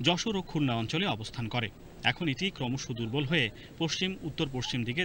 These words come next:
ধীর গতিতে অগ্রসর হচ্ছে। এর কেন্দ্র এখন ভারতের পশ্চিমবঙ্গে, যার প্রভাবে আজও রাজধানী সহ সারা দেশে কম বেশি বৃষ্টিপাত অব্যাহত রয়েছে।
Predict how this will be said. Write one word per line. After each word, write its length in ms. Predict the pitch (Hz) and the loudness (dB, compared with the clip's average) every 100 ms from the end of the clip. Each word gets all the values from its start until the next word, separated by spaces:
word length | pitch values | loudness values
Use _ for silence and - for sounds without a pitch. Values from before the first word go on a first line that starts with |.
| 123 | 0
ধীর 120 | 127 123 | -2 -2
গতিতে 280 | 131 170 107 - - - - | -2 0 0 -2 -14 -2 0
অগ্রসর 360 | 120 135 104 - | 0 -4 -6 -8
হচ্ছে। 220 | 117 - - - - - - - 175 | -4 -2 -2 -8 -16 -16 -16 2 2
এর 80 | 185 | 4
কেন্দ্র 180 | 208 208 220 | 2 4 0
এখন 140 | 220 160 | 0 0
ভারতের 300 | 165 175 131 123 | 0 2 0 0
পশ্চিমবঙ্গে, 580 | 165 - 113 98 110 110 - - - - | -2 -2 -2 -4 -2 -2 -4 -16 -16 0
যার 120 | 135 120 | 0 0
প্রভাবে 300 | 127 147 151 233 - - 131 | -4 0 0 0 -8 0 2
আজও 180 | 151 185 190 131 | 4 0 0 0
রাজধানী 320 | 120 147 139 135 | 0 -2 -4 -4
সহ 100 | 123 214 | -6 -4
সারা 180 | 135 117 120 | -2 -2 -2
দেশে 160 | - 147 156 | -2 -2 -2
কম 120 | 180 180 | -2 -2
বেশি 200 | - 113 117 | -2 -2 -2
বৃষ্টিপাত 420 | 135 160 113 98 - - - | -4 -4 -4 -6 -8 -12 -6
অব্যাহত 320 | 131 135 120 104 | 0 0 0 -4
রয়েছে। 320 | 104 104 | -6 -4